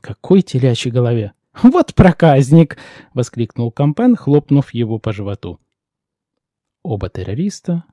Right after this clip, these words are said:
вошли в кафе. Десять минут спустя Фредерик уже не думал о Деларье. Он стоял на тротуаре улицы Паради и смотрел на окна третьего этажа, где за занавесками был виден свет лампы.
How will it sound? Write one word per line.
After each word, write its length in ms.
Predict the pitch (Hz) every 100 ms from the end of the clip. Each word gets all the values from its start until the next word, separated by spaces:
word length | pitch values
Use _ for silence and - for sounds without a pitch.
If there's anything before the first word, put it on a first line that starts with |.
| _
вошли 560 | 101 92 - 110 117 127 _
в 100 | -
кафе. 360 | 98 - 87 - _ _ _ _ _ _
Десять 500 | 180 180 277 - 202
минут 300 | 196 196 196
спустя 540 | - - 143 - 262 262
Фредерик 480 | 156 143 160 214 147
уже 300 | 135 165 165
не 220 | 135 143
думал 520 | 110 110 107 101 107
о 140 | - 107
Деларье. 640 | 101 95 90 87 82 73 _ _ _ _ _
Он 180 | - 123
стоял 380 | - 135 131 123
на 160 | 123 120
тротуаре 560 | 123 120 123 120 113
улицы 500 | 113 127 107 101 -
Паради 720 | 101 104 95 92 95 143 226 - -
и 200 | 135 160
смотрел 640 | - 127 107 - 143 180
на 140 | 127
окна 360 | 110 143 - 127
третьего 500 | 117 113 110 113 110
этажа, 480 | 104 107 98 113 107
где 340 | 104 98 107
за 140 | 95 101
занавесками 840 | 104 101 110 175 - 165 156 147 _ -
был 220 | 110 107
виден 380 | 101 139 139 131
свет 420 | - 101 101 -
лампы. 420 | 95 87 87 -